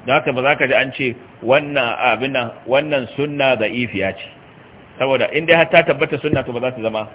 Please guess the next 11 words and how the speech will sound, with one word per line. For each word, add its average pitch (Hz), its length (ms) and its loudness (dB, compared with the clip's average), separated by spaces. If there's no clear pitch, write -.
da'ifiya. 92 400 -4
Amma 123 180 -2
za 156 140 4
ka 135 80 -6
ji 131 60 -2
an 139 140 -4
ce 175 100 -4
hadisi 127 440 -4
da'ifi, 95 420 -4
hadisi 135 380 -2
maudu'i. 104 500 -4